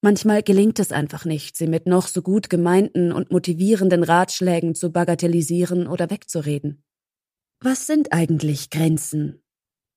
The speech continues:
Eine Grenze ist der Rand eines Raumes und damit ein Trennwert, eine Trennlinie oder eine Trennfläche.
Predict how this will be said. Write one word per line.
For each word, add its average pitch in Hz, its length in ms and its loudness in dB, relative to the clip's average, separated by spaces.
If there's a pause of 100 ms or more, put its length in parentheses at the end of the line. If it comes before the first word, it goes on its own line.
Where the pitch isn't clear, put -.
(840)
Eine 202 180 2
Grenze 185 480 0
ist - 240 -8
der 214 160 -2
Rand 190 320 -2
eines 208 300 -2
Raumes 180 560 -2
und - 360 -8
damit 214 460 0
ein 226 160 -4
Trennwert, - 880 -4 (220)
eine 165 180 0
Trennlinie 156 880 -2 (260)
oder 208 200 -2
eine 240 180 -2
Trennfläche. 143 720 -6